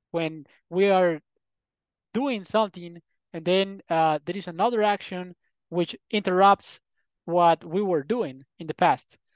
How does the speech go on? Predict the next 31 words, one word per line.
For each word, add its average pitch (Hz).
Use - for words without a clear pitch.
So 175
basically, 233
this 214
is 220
what 202
this 180
video 190
is 185
about. 170
So 175
we're 175
gonna 180
watch 170
the 220
video, 220
and 175
then, 202
like 170
I 180
mentioned 190
before, 190
we 180
can, 180
uh, 156
discuss 180
and 175
practice 196
a 165
little 165
bit, 139
okay? 233